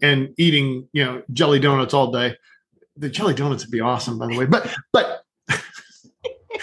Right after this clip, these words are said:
stepping it, put, putting that aside, I,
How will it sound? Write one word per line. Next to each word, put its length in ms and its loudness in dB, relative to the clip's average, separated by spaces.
stepping 360 2
it, 220 -2
put, 340 -4
putting 300 2
that 180 4
aside, 600 0
I, 100 -8